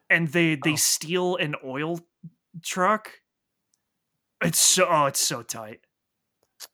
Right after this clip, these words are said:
Speaker 1: That one's twenty minutes, though.
Speaker 2: Oh, okay.
Speaker 1: Anyways, that one is very cool. Los
Speaker 2: Is it Han
Speaker 1: Bandoleros.
Speaker 2: and then the two Latino men?
Speaker 1: Uh, it is Vin Diesel,
Speaker 2: Oh, okay.
Speaker 1: Letty, Han, and
Speaker 2: Wait.
Speaker 1: yeah, the,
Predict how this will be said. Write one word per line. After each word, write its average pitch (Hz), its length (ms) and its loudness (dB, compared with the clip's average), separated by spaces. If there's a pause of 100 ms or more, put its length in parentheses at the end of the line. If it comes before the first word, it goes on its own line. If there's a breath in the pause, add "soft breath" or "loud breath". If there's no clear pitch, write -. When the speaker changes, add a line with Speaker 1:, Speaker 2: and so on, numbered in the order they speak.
(280)
Speaker 1:
That 160 180 0
one's 147 200 -8
twenty 120 280 -10
minutes, 113 320 -16
though. - 180 -16 (320)
Speaker 2:
Oh, 147 140 -6
okay. 98 220 -10 (520)
Speaker 1:
Anyways, 113 380 -10
that 143 160 -2
one 135 100 -8
is 117 100 -14
very 113 260 -14
cool. 123 280 -16
Los - 120 -2
Speaker 2:
Is 165 120 2
it 180 120 8
Han 156 400 4
Speaker 1:
Bandoleros. 156 80 0
Speaker 2:
and 147 140 0
then 135 160 -2
the 131 100 -2
two 120 840 -6
Latino 131 460 -8
men? 165 320 -6 (1000)
Speaker 1:
Uh, 151 380 2
it 151 120 -6
is 139 200 -6
Vin 151 200 -6
Diesel, 156 880 -2
Speaker 2:
Oh, 151 120 4
okay. 98 340 -4
Speaker 1:
Letty, 139 880 -4
Han, 131 760 -6 (160)
and 170 100 0
Speaker 2:
Wait. 202 140 6
Speaker 1:
yeah, 123 180 -4
the, 127 440 -8